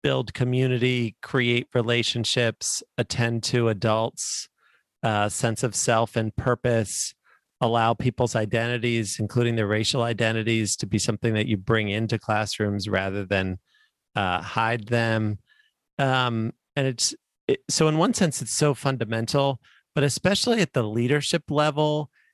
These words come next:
it's so rare to see people so forthrightly, uh, talking about those things. They, they hide behind,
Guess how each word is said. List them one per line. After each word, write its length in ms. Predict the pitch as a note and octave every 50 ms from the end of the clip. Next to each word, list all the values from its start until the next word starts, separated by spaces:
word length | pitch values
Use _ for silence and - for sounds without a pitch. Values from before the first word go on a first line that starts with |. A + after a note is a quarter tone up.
| _ _ _
it's 220 | D3 C3+ - -
so 240 | - - D#3+ D#3 D#3+
rare 560 | D3+ C3 C3 C3+ C3+ C3+ C3+ C3 C3+ C#3 C3+ B2+
to 160 | - - C3
see 300 | A#2 - - C3+ B2+ A#2+
people 600 | - - C3+ B2+ - - B2+ A#2 A#2 A2+ A2+ A2
so 360 | - - - - C3 B2 A#2 A2
forthrightly, 1120 | - - - A#2+ A#2+ G#2 - C3 A#2+ A2+ A2 A#2+ B2 - A2+ G#2+ G#2 G2 F#2+ F#2 F2 - _ _ - - _ _ _ _ _ -
uh, 240 | B2 A2+ G#2 G2+ -
talking 480 | - - A#2 B2 C3 - - C#3+ A#2+
about 260 | G#2 E2+ F#2 F2 - -
those 240 | E2 D#2+ - -
things. 420 | - - - - - - - - - - -
They, 220 | C3+ A#2+ A2+ A2 G#2+ -
they 320 | - A#2 A2 A2+ G#2+ A#2 - _ _ _ _ _ -
hide 540 | - - - B2+ B2+ C#3 C#3+ C#3 A#2+ F#2+ -
behind, 720 | - A2 F#2 F#2+ A2 A2+ A2 G#2 G#2 G#2 G2+ G2+ G2 -